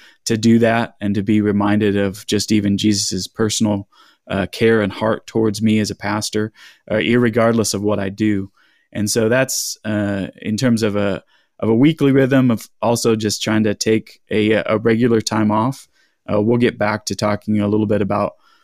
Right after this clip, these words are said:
what does a, a Sabbath day look like. I think that's an important thing that we've lost. Um, but, uh, kinda trying to make sure that, uh, there is time for family.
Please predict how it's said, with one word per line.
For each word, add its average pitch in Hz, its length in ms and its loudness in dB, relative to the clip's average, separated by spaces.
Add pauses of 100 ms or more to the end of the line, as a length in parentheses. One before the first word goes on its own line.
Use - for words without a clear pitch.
(180)
what 110 180 2
does 107 240 2
a, 101 320 0
a 101 100 -4
Sabbath 113 560 -2
day 107 180 0
look 110 240 -2
like. 107 280 -2
I 98 60 -4
think 101 240 -4
that's 104 260 -4
an 107 60 -2
important 98 420 -2
thing 101 160 0
that 98 120 -4
we've 104 200 -4
lost. 104 560 -4 (480)
Um, 101 340 0
but, 107 360 0 (540)
uh, 101 300 -2 (140)
kinda 120 240 0
trying 113 240 -2
to 104 220 0
make 110 220 0
sure 113 300 0
that, 104 320 -2 (260)
uh, 101 280 0
there 107 220 2
is 101 140 0
time 110 320 0
for 101 140 -8
family. 120 600 2